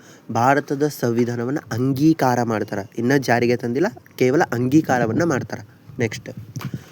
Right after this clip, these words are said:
ಸಂವಿಧಾನವನ್ನ ರಚಿಸಲು ತೆಗೆದುಕೊಂಡ ಒಟ್ಟಾರೆ ಕಾಲಾವಧಿ ಎರಡು ವರ್ಷ ಹನ್ನೊಂದು ತಿಂಗಳು ಹದಿನೆಂಟು ದಿನಗಳು. ಇಡೀ ನಮ್ಮ ಭಾರತದ ಸಂಪೂರ್ಣ ಸಂವಿಧಾನವನ್ನ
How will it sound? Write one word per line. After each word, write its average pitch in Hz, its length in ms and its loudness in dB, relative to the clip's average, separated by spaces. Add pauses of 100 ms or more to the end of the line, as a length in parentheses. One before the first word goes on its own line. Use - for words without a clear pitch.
(140)
ಸಂವಿಧಾನವನ್ನ 170 680 4
ರಚಿಸಲು 143 420 -2
ತೆಗೆದುಕೊಂಡ 123 500 2
ಒಟ್ಟಾರೆ 143 680 2
ಕಾಲಾವಧಿ 117 680 2 (360)
ಎರಡು 143 260 6
ವರ್ಷ 151 300 0 (200)
ಹನ್ನೊಂದು 131 360 4
ತಿಂಗಳು 139 360 2
ಹದಿನೆಂಟು 120 640 2
ದಿನಗಳು. 101 540 -6 (600)
ಇಡೀ 180 240 8
ನಮ್ಮ 175 440 4
ಭಾರತದ 147 720 2
ಸಂಪೂರ್ಣ 175 760 6
ಸಂವಿಧಾನವನ್ನ 143 800 0